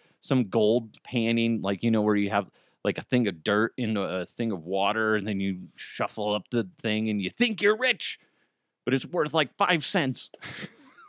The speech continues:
But it was fun. It was a really cool experience. But what sucked was at the very end, so me being a chaperone,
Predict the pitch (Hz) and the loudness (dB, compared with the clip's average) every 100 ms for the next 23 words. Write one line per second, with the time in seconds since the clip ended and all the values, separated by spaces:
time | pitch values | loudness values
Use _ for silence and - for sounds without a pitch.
0 | _ - 127 143 - 196 202 - 294 120 | _ -6 0 2 4 2 2 2 4 4
1 | 143 139 156 190 160 - 175 160 139 - | 4 4 4 4 2 2 0 0 -2 2
2 | 151 151 156 151 - _ _ _ _ _ | 4 6 4 0 -8 _ _ _ _ _
3 | _ _ 117 208 226 - _ _ _ 135 | _ _ 0 4 4 2 _ _ _ 0
4 | 170 - - - 220 262 - - 131 131 | 2 2 -4 0 4 2 0 -4 4 6
5 | 101 135 - _ _ - 160 - 151 127 | 6 4 0 _ _ 0 0 0 -2 -2
6 | 127 214 262 277 220 - 165 127 87 - | 4 6 6 6 4 4 4 4 0 -6
7 | _ _ _ - 160 139 - 143 151 202 | _ _ _ 2 4 4 2 2 4 6
8 | 185 175 160 139 - 180 185 147 127 120 | 4 4 6 4 4 2 4 4 4 6
9 | 113 | 2